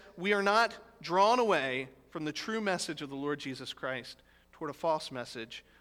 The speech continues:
whether that's from ourselves or from someone else. The world is filled with hucksters and snake oil salesmen who would love to draw you away from the tru-, true teaching of the Lord Jesus Christ.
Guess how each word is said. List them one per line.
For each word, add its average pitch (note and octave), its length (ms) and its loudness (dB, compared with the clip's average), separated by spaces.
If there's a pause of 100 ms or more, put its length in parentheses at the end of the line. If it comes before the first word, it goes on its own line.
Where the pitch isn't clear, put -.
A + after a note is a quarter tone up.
(100)
whether C#3+ 200 -4
that's C#3 220 -4
from C3+ 220 -8
ourselves E3+ 760 0 (720)
or D#3 160 -2
from D3 220 -6
someone D3 320 -2
else. - 500 -6 (380)
The C#3+ 100 -10
world F3+ 300 4
is E3+ 160 -2
filled F#3+ 500 4
with C3+ 240 -6 (300)
hucksters D#3 720 2
and C3+ 120 -6
snake A3 460 0
oil D3+ 220 4
salesmen D3 560 0 (220)
who G3 280 0 (300)
would F3 200 2 (200)
love G#3+ 640 6
to F3 80 -10
draw F3 260 4
you E3 220 2
away D3+ 240 2
from D3+ 180 -10
the D3 80 -6
tru-, E3 300 -8
true A3 280 -4
teaching E3 440 -8
of C3 60 -10
the C#3+ 60 -6
Lord D3 220 -2
Jesus C#3 340 -6
Christ. - 540 -4